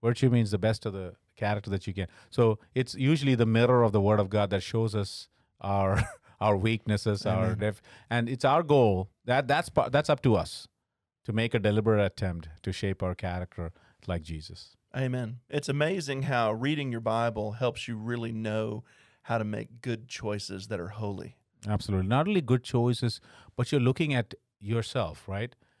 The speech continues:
Speaker 1: As Apostle James said in the book of James, it's like you looking yourself in a mirror.
Speaker 2: Right.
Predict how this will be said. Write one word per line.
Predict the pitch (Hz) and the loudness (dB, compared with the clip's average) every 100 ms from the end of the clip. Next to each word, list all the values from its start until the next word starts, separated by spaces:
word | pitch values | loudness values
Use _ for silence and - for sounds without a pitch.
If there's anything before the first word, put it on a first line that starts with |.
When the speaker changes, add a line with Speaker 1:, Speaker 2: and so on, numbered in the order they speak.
| _ - | _ -2
Speaker 1:
As | 107 107 | -2 0
Apostle | 110 120 120 117 | 0 0 0 0
James | 92 113 131 120 | 0 0 0 -2
said | 120 104 | -2 -2
in | 101 | -4
the | 95 | -4
book | 101 107 | -4 -6
of | 95 | -6
James, | 107 101 90 87 - _ _ | -4 -2 -4 -8 -16 _ _
it's | 131 - | -10 -2
like | 143 123 | 0 2
you | 131 | 2
looking | 139 135 139 | 4 2 2
yourself | 131 123 120 110 | 2 2 0 -4
in | 110 | -4
a | 98 | -6
mirror. | 90 98 82 67 - | -4 -2 -2 -6 -8
Speaker 2:
Right. | 113 110 | -6 -4